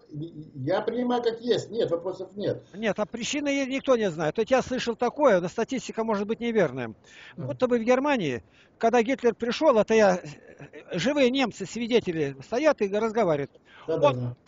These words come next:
Speaker 2: специальная была комиссия, там собирали людей, которые умственно такие вот совершенно неисправимые, и их проверяли. Если он никуда не годен, его изымали из семьи, дальше его сжигали,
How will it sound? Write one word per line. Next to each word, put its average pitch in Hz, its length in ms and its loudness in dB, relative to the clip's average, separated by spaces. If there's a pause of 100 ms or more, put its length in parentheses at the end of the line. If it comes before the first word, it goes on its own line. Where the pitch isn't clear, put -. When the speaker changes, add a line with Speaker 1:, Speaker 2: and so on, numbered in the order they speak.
(160)
Speaker 2:
специальная 240 440 0
была 185 200 0
комиссия, 240 520 -4
там 190 160 -2
собирали 233 640 2 (340)
людей, 214 360 2
которые 214 600 4
умственно 202 760 -2 (180)
такие 208 340 0
вот 170 160 -2 (120)
совершенно 233 480 4
неисправимые, 220 800 0 (340)
и 247 120 0
их 254 100 2
проверяли. 202 640 0 (1000)
Если 240 300 2
он 240 80 4
никуда 233 320 4
не 208 100 -2
годен, 277 340 2
его 220 240 6
изымали 202 400 2
из 185 120 -4
семьи, 240 460 -2 (520)
дальше 226 340 2
его 220 180 2
сжигали, 196 680 4